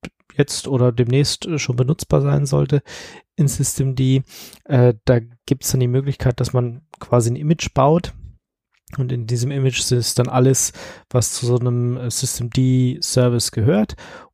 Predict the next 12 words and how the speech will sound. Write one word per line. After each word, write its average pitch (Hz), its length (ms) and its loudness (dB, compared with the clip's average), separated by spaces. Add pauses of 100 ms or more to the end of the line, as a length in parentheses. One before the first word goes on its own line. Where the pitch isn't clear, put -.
Und 131 340 2
den 131 200 2
kann 131 160 0
man 127 180 2
dann, 123 400 2 (560)
dieses 110 300 -4
Image, 147 400 0
dieses 117 180 -4
kleine 127 260 0
Image 139 220 -4
kann 131 140 -2
man 127 180 0